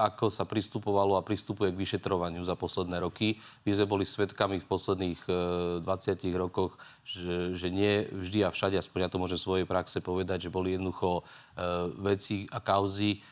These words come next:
aj tie verejne známe, ale aj menej verejne známe, ale ekonomicky zaujímavé, ktoré sa jednoducho nehýbali a neposúvali sa ďalej. A zrazu pri zmene osôb a obsadenia sa, sa tie veci pohli a vyšetrovali. Čiže, e,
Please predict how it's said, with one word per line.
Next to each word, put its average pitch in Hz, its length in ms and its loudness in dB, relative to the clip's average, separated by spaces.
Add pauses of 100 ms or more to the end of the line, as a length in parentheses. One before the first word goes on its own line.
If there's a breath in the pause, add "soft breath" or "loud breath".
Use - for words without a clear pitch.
(200 loud breath)
aj 110 240 6
tie 95 480 4
verejne 104 320 4
známe, 110 400 4
ale 98 160 4
aj 95 80 2
menej 104 240 4
verejne 98 320 4
známe, 101 400 4
ale 92 240 2
ekonomicky 95 480 -2
zaujímavé, 92 480 2
ktoré 90 240 -2
sa - 80 -4
jednoducho 90 560 -2
nehýbali 95 560 0
a 87 320 2
neposúvali 95 560 0
sa - 80 -6
ďalej. 101 480 2 (360 loud breath)
A 98 160 0
zrazu 101 320 2
pri 98 160 2
zmene 95 320 2
osôb 92 400 2
a 90 80 2
obsadenia 90 640 0
sa, - 160 -2 (160)
sa 90 160 -10
tie 87 160 -4
veci 87 560 -4 (320 loud breath)
pohli 107 400 6
a 92 160 4
vyšetrovali. 90 720 -2
Čiže, 95 320 0
e, 95 80 0